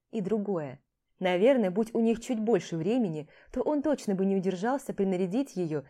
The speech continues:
еще и в парочку вечерних платьев. Почему-то Асю, девушку, которая сама никогда ничего не просила, хотелось баловать дорогими вещами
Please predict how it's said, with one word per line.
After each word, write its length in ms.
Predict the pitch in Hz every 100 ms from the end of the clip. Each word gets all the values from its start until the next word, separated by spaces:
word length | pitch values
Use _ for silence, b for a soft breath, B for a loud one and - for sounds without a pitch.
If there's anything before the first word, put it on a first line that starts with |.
| b
еще 300 | 220 214 226
и 40 | 254
в 100 | -
парочку 380 | 277 262 - 247
вечерних 500 | 240 - 180 190 -
платьев. 580 | 247 208 151 139 - _ _ _
Почему-то 520 | - 202 220 202 190 175
Асю, 480 | 196 247 - 151 - _ _
девушку, 640 | 175 160 226 202 - 143 131
которая 360 | 202 196 214 214
сама 320 | 233 233 247
никогда 400 | 185 196 190 202
ничего 400 | 180 - 196 190
не 100 | 160
просила, 600 | 160 165 - 269 208 131 b b b
хотелось 600 | - 196 - 262 180 -
баловать 480 | 180 202 233 247 190
дорогими 400 | 160 170 175 165
вещами 580 | 156 160 - 269 226 156